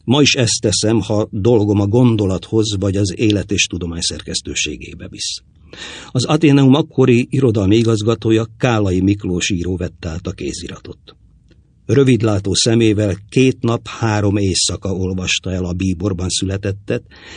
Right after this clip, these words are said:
„Nihil obstat”, mondta baráti mosollyal,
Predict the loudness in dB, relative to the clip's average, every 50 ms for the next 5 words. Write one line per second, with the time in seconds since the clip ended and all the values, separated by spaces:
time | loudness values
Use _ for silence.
0 | -18 -18 -20 -20 -20 -18 -12 -2 2 4 4 6 6 6 6 6 8 6 6 4
1 | 2 0 -2 -2 0 0 -2 -2 -2 -2 0 2 2 0 0 0 0 0 0 -2
2 | -4 -2 -2 -2 0 0 0 0 0 2 2 2 2 2 2 2 2 2 2 2
3 | 0 -2 -2 -6